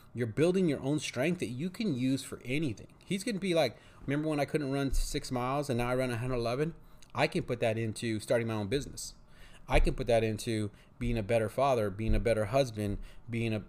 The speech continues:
a, a better coach, a better friend. You can convert these transferable skills into anything else. And the idea behind it, and the template he used, was just straight work, straight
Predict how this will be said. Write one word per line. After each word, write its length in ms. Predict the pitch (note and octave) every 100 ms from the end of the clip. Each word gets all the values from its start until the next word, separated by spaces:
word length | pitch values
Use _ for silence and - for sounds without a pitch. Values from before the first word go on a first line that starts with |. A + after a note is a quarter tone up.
| -
a, 100 | A#2+ A2
a 100 | -
better 240 | G#2+ A#2 G#2
coach, 520 | - C3+ B2 - - A2+
a 60 |
better 240 | A#2+ G#2 G#2
friend. 580 | - D3 B2+ A2 B2 B2
You 100 | C3
can 200 | - B2
convert 640 | - B2 G#2+ C#3+ D#3 - - -
these 520 | B2+ B2+ A#2+ A2 G2+ - - - - - A2
transferable 840 | - - D#3 D#3+ - E3+ C#3+ A#2 G#2
skills 420 | - D3 D#3 A#2
into 240 | A2 -
anything 360 | B2 A#2+ G#2+ G#2+
else. 320 | A#2+ G#2+ - - - - - - - -
And 160 | A#2+ A#2
the 120 | A2+
idea 380 | A2+ G#2+ C#3 D#3+
behind 400 | C#3+ B2 D#3+ F3
it, 40 |
and 80 | A2+
the 40 |
template 460 | G2+ - E3+ F3 B2+
he 60 | B2
used, 380 | A2+ F3+ D3+
was 140 | G#2 F#2+
just 220 | G#2+ -
straight 400 | - A#2 A2+ G#2
work, 340 | G#2 B2 -
straight 400 | - - A2 A2+